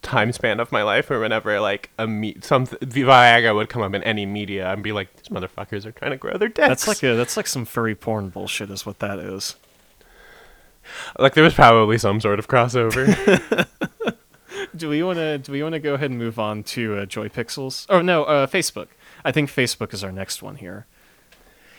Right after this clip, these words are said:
Speaker 1: Yeah, Facebook, which is, like, just straight up, like, a three D model.
Speaker 2: It's very lovingly rendered. It reminds me of, um,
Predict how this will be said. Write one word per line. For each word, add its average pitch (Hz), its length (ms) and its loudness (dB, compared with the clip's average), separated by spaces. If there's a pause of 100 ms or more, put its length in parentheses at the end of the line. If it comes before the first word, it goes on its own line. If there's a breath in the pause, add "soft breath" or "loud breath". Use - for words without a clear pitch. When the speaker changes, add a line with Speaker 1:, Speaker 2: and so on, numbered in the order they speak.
(180)
Speaker 1:
Yeah, 233 280 10
Facebook, 180 640 8
which 131 180 0
is, 123 220 2
like, 131 340 6
just 135 300 6
straight 127 320 4
up, - 160 2
like, 131 140 2
a 117 80 2
three 98 340 -6
D 101 140 -4
model. 92 340 0
Speaker 2:
It's 190 180 6
very 170 400 4
lovingly 151 640 2
rendered. 123 540 -2
It 110 140 -6
reminds 131 480 -2
me 156 180 -2
of, 143 220 -2
um, 110 460 -4